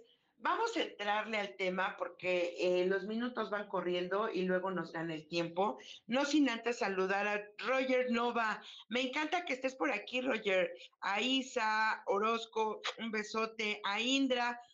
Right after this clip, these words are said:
Apúntale, Indra, ¿eh? Y por favor, todas las preguntas que tengas, échale por aquí.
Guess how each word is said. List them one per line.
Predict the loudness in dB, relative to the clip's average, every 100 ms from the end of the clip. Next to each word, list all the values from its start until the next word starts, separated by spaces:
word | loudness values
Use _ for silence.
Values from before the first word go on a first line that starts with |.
| _ _ -6
Apúntale, | -2 -2 0 0 0 2 2
Indra, | 2 0 2 2
¿eh? | 2 0
Y |
por | -2 -2
favor, | 0 2 0 0
todas | 0 0
las | 0 -2
preguntas | -4 -8 -8 -8 -10
que | -10
tengas, | -6 -4 -2 -4 -4
échale | -4 -4 -2
por | 0 -2
aquí. | -2 -8 -10